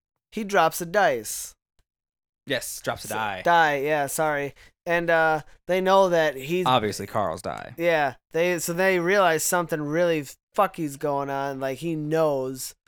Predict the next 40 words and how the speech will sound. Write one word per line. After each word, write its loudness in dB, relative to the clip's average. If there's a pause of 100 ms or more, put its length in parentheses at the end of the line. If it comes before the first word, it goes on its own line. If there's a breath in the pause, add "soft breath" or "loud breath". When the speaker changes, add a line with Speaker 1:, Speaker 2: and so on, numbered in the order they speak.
(160)
Speaker 1:
or -4
he, -2
he -10
knows 0
Carl 0
was -4
here, -2
and -8
he -8
didn't, -8
he's -10
avoiding -6
it, -6
and, -8
uh, -4
he -10
did -8
something -10
with -14
him. -16
Speaker 2:
Right. -4 (400 soft breath)
Speaker 1:
And, -2
uh, -2 (1120 soft breath)
Speaker 2:
And -10
he -4
can -6
tell 4
that -6
they're 0
onto -2
him -8
at -14
this -14
Speaker 1:
Oh, 6
Speaker 2:
point. 2
Speaker 1:
yeah, 0
hundred -2
percent. -4
So, 4
basically, -2